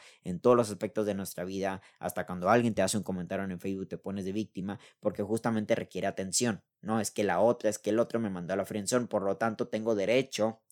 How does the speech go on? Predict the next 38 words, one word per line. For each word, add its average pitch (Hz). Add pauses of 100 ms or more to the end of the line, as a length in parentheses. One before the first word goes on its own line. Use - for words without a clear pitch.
(140)
¿saben? 104
Tengo 104
derecho 104
a 95
reclamar, 110 (240)
tengo 101
derecho 95
a 90
victimizarme, 107
tengo 98
derecho 90
a 90
estar 92
triste 127
y 131
requiero 120
atención. 110 (280)
Hoy 120
en 127
día 127
la 131
victimización 110
es 113
como 120
que 101
un 120
campo 120
de 107
atención. 104 (220)
"Denme 127
atención 120
porque -
soy 110
una 113
víctima 113
de 101
una 110
circunstancia". 117